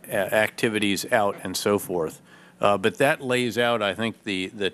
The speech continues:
the, the major challenges, uh, the two big ones, again, being,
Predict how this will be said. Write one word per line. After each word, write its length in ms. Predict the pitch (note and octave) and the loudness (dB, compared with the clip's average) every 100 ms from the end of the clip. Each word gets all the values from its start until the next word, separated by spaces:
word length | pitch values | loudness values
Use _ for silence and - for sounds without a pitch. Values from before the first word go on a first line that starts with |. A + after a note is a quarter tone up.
| - | -4
the, 160 | - F#2 | -2 -2
the 240 | - G#2 | -2 -4
major 440 | G2 A#2 C3+ A#2+ F#2+ | 0 2 2 -2 -4
challenges, 760 | - G#2 F#2 F#2 F#2 F2 - - - - - | 0 0 0 -2 -4 -4 -6 -10 -20 -20 -4
uh, 160 | A2 G2 | 0 2
the 120 | F#2+ | 0
two 260 | - - D3 | 0 4 2
big 300 | G2+ C3+ C#3 | 4 0 2
ones, 320 | A2+ F#2+ F2+ | -2 -2 -4
again, 420 | F#2 F#2+ F#2 F2+ | -4 -2 -2 -2
being, 480 | F2 G#2 G2+ G2 | 0 2 2 0